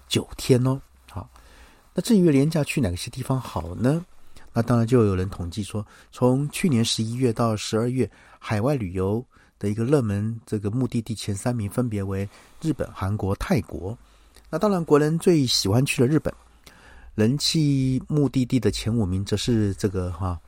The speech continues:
大阪、东京、京都、岐阜、北海道啊，依序是这样的一个顺序。那爱去的景点呢，除了全球的迪士尼乐园跟环球影城外呢，呃，新加坡滨海湾花园也因为《阿凡达》的魅力呢，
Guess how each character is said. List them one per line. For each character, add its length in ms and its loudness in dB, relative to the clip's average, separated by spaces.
大 160 -2
阪、 200 -6
东 200 0
京、 240 -6
京 260 -4
都、 220 -2
岐 340 -2
阜、 260 2
北 120 2
海 160 -8
道 200 -2
啊， 220 -8
依 100 -6
序 180 -8
是 140 -6
这 100 -6
样 60 -4
的 80 -6
一 40 -8
个 60 -8
顺 240 -6
序。 220 -10
那 120 4
爱 280 8
去 200 0
的 100 0
景 240 0
点 160 4
呢， 140 2
除 160 0
了 220 6
全 240 0
球 120 -2
的 80 2
迪 200 0
士 160 -2
尼 100 4
乐 140 6
园 240 0
跟 260 2
环 240 -2
球 160 -2
影 160 -4
城 180 -8
外 140 0
呢， 180 -4
呃， 300 6
新 160 0
加 140 4
坡 160 4
滨 220 2
海 260 -2
湾 280 4
花 300 -2
园 260 0
也 120 0
因 160 0
为 120 0
《阿 140 0
凡 380 -2
达》 220 -2
的 80 -2
魅 220 0
力 180 -2
呢， 220 -4